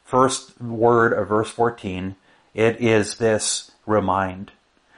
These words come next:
The word in, in the Greek is, um, the present, it's in the present tense. What it means is keep reminding. And, and the command is this.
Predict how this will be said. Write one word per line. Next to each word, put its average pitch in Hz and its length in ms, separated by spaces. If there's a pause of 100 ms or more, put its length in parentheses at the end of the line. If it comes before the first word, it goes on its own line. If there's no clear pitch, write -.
(580)
The 123 80
word 156 200
in, 135 300
in 127 120
the 110 80
Greek 139 420
is, 101 600 (260)
um, 95 500 (200)
the 104 440 (180)
present, 139 440
it's 117 180
in 127 140
the 113 80
present 127 360
tense. 131 240
What 120 220
it 123 140
means 131 260
is 104 400 (320)
keep 156 540 (180)
reminding. 110 640 (720)
And, 131 240
and 139 160
the 135 60
command 165 340
is 107 160
this. - 540